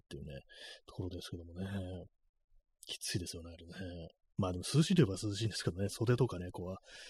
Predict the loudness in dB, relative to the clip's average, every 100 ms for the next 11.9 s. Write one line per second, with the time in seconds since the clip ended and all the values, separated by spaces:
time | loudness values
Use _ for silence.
0 | -8 -2 0 2 0 4 8 10 10 10
1 | 10 8 6 4 0 2 4 4 2 -4
2 | -4 -4 -6 -10 -12 -16 -14 -16 -10 -2
3 | 4 6 8 6 6 4 4 2 -4 -4
4 | -6 -8 2 4 6 4 4 4 6 4
5 | 4 6 4 4 -2 2 8 8 6 4
6 | 4 4 2 -4 -8 -4 0 2 0 -2
7 | -10 -8 -8 -10 _ _ _ _ _ -20
8 | -20 -20 -20 -20 _ _ -4 -2 0 0
9 | 8 8 8 2 0 2 0 0 6 8
10 | 10 10 8 0 -2 -2 0 2 0 0
11 | -2 -2 -4 2 4 4 2 -2